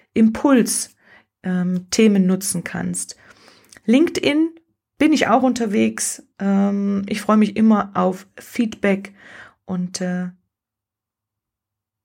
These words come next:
wünsche dir jetzt einen wunderbaren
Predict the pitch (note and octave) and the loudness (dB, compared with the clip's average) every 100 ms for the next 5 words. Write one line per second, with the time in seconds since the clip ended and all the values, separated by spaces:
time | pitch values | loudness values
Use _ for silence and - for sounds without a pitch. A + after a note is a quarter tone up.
0 | _ _ _ - A#3 C4+ - G#3 F#3 F#3+ | _ _ _ 2 2 2 0 0 0 -2
1 | - - - F#3+ F#3+ F3+ F#3 B3+ A3+ F#3 | -4 -12 -6 -2 0 0 0 0 0 0
2 | F#3 F3+ F3+ F3+ | -2 -2 -6 -6